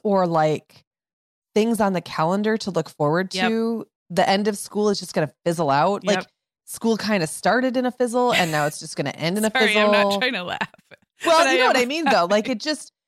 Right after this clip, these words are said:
Speaker 1: because we had a, like, a long break between, between when in our, um, state, they, they took a while deciding on how long, whether we were gonna close for the whole year, and then
Speaker 2: Yeah.
Speaker 1: when they finally made that call, how that was gonna look. So we had a couple weeks where there really wasn't much, like, two, three weeks where there really was nothing
Speaker 2: Yeah.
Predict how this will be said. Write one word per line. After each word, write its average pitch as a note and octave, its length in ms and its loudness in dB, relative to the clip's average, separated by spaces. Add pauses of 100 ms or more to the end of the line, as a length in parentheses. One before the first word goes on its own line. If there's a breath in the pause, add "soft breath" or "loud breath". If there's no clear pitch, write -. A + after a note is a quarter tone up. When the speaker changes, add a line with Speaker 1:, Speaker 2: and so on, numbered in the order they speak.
(140)
Speaker 1:
because C#4+ 260 -2
we D4 180 0
had D4+ 160 0
a, G#3 40 0
like, F3+ 140 0
a F3 60 -2
long F#3+ 300 0
break F#3 260 -2
between, E3+ 600 -8 (460)
between - 280 -8
when G#3+ 260 -2 (220)
in G#3+ 120 0
our, A#3 420 2
um, F3 180 0
state, A3+ 440 -2
they, F#3+ 200 0
they F#3 280 0
took A#3 240 -6
a G#3+ 40 -2
while D3+ 300 2
deciding E3 500 -2
on C#3+ 260 -6 (580)
how F3+ 680 2
long, D#3+ 320 0
whether F#3 240 0
we G3 120 0
were F#3+ 120 0
gonna F#3+ 140 -4
close F3 260 -2
for G#3 60 -8
the G3 80 -6
whole A3 160 -2
year, E3 280 0
and F3+ 160 0
then F3 120 2
Speaker 2:
Yeah. D3+ 60 0
Speaker 1:
when E3 100 0
they D#3+ 80 -2
finally E3 300 -2
made D#3 160 -2
that A#3+ 200 2
call, D#3 460 0 (240)
how G3+ 160 2
that E3+ 140 2
was E3 140 -6
gonna D3+ 180 -4
look. D3+ 240 -2
So G#3+ 140 -4
we A#3 120 -4
had E4 140 0
a G3 40 -2
couple F#3 300 -8
weeks F#3+ 300 -8
where D3+ 120 -8
there F#3+ 100 -8
really B3+ 340 -2
wasn't D#3+ 420 -2
much, - 240 -6
like, D#3+ 140 -8
two, D4 120 -8
three G3+ 180 -6
weeks E3 280 -4
where E3+ 60 -8
there E3+ 80 -4
really G#3+ 200 2
was D3 160 -2
nothing C#3 400 -4
Speaker 2:
Yeah. E3 60 -8